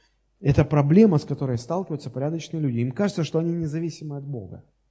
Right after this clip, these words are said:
Что они вот порядочные, и эта порядочность мешает им увидеть свою греховность. Они по факту не хотят быть с Богом. Они закручивают жизнь вокруг своих интересов. И когда они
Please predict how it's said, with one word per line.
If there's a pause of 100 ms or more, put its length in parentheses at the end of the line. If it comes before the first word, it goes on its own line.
(1600)
Что
они
вот (680)
порядочные,
и
эта
порядочность
мешает
им
увидеть
свою
греховность. (720)
Они
по
факту
не
хотят
быть
с
Богом. (400)
Они (340)
закручивают
жизнь
вокруг
своих
интересов. (640)
И
когда
они